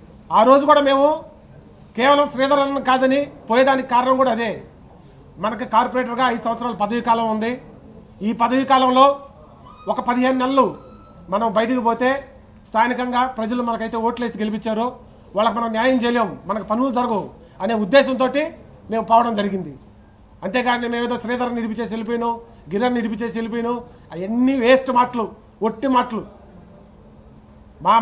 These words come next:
మనసుకి ఈరోజు అనిపించింది, మేము నేరుగా వచ్చాము, పెద్ద మనసుతో ఆశీర్వదించారు. అంతేగాని కొట్టడాలు ఏంది, తిట్టడాలు ఏందన్నా? పెద్దోళ్ళు మీరు మాట్లాడేటప్పుడు కొద్దిగా ఆలోచన చేసి మాట్లాడండి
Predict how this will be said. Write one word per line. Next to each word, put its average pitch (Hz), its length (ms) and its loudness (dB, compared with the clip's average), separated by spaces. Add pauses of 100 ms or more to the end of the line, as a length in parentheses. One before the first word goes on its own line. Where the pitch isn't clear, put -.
మనసుకి 285 380 0 (960)
ఈరోజు 262 260 6
అనిపించింది, 269 460 -2
మేము 262 160 4
నేరుగా 247 300 0
వచ్చాము, 240 320 -2 (460)
పెద్ద 214 200 -2
మనసుతో 240 240 -2
ఆశీర్వదించారు. 196 560 -4 (800)
అంతేగాని 262 360 0 (120)
కొట్టడాలు 262 380 0
ఏంది, 240 220 -4 (380)
తిట్టడాలు 247 380 -2
ఏందన్నా? 220 200 -4 (260)
పెద్దోళ్ళు 233 360 0
మీరు 226 160 -2 (720)
మాట్లాడేటప్పుడు 240 580 0
కొద్దిగా 202 240 -4
ఆలోచన 226 300 -4
చేసి 226 200 -10
మాట్లాడండి 214 380 -6